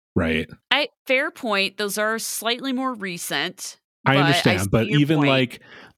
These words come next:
Speaker 1: even, like, ancient, ancient wonders of the world, the Colossus of Rhodes, like, aliens didn't drop that off, right? It's just the pyramids and,
Speaker 2: Yeah.
Speaker 1: you know, the ziggurats of Mexico and, you know, the Nazca lines.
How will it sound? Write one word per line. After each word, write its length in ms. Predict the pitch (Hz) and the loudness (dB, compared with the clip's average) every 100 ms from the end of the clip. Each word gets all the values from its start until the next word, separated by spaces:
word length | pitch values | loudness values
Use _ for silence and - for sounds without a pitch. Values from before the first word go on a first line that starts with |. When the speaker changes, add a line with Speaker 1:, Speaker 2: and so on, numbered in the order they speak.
| - | 0
Speaker 1:
even, 300 | 131 131 139 | 2 4 4
like, 300 | 135 127 120 - | 4 2 -2 2
ancient, 400 | 123 120 131 139 | 2 4 0 2
ancient 360 | 147 127 - 117 | 2 2 2 2
wonders 340 | 113 107 107 | 4 4 2
of 60 | 110 | 2
the 80 | 104 | 2
world, 340 | 98 101 95 | 4 2 2
the 80 | 101 | -2
Colossus 540 | - 107 101 - - | -2 0 0 0 0
of 180 | 101 87 | 0 2
Rhodes, 540 | 101 92 87 85 - - | 2 2 0 -2 -2 -2
like, 200 | 92 - | -4 0
aliens 360 | 131 131 123 120 | 2 4 2 2
didn't 220 | 123 113 | 2 2
drop 280 | 113 104 - | 2 0 0
that 180 | 95 90 | -2 0
off, 300 | 78 80 107 | -4 -4 0
right? 340 | 98 98 101 - - - | 0 0 -2 -8 -8 0
It's 120 | - | 2
just 180 | 214 - | 2 0
the 80 | 170 | 2
pyramids 760 | 160 95 71 71 - - - - - - - - | 4 2 -2 -8 -6 -4 -4 -8 -20 -20 -8 2
and, 480 | 127 127 123 123 123 | 4 4 2 0 2
Speaker 2:
Yeah. 60 | |
Speaker 1:
you 60 | 170 | 2
know, 420 | 113 110 110 117 | 4 4 2 2
the 80 | 117 | 2
ziggurats 680 | 117 131 131 123 120 120 - | 2 4 4 2 2 0 0
of 80 | 110 | 2
Mexico 960 | 110 101 - 110 117 104 98 98 101 | 2 2 -2 0 2 2 2 2 2
and, 460 | 151 294 233 208 202 | 2 0 0 0 2
you 120 | 190 | 2
know, 340 | 175 156 156 147 | 2 2 2 2
the 100 | 139 | 4
Nazca 500 | 123 120 120 - 127 | 4 4 2 2 4
lines. 720 | 120 120 123 123 123 120 - | 4 4 4 4 2 0 -2